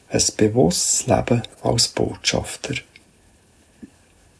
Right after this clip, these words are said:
Und wenn ich schon gesagt habe, Jesus ist da, ist uns da einfach ein grosses Vorbild.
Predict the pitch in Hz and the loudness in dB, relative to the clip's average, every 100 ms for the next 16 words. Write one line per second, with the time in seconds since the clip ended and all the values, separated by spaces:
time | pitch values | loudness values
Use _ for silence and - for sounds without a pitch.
0 | _ _ _ _ _ _ _ _ _ - | _ _ _ _ _ _ _ _ _ 2
1 | 120 139 151 - - - 135 151 - 117 | 8 8 6 2 2 4 6 4 2 4
2 | 120 160 - 160 - - - 139 - 135 | 4 4 4 2 2 2 4 4 6 4
3 | 135 120 117 - 117 131 - 131 - - | 6 4 4 4 4 4 2 0 0 2
4 | 127 - - - - 65 64 - 65 58 | 2 2 2 0 2 2 2 2 0 0
5 | - | -2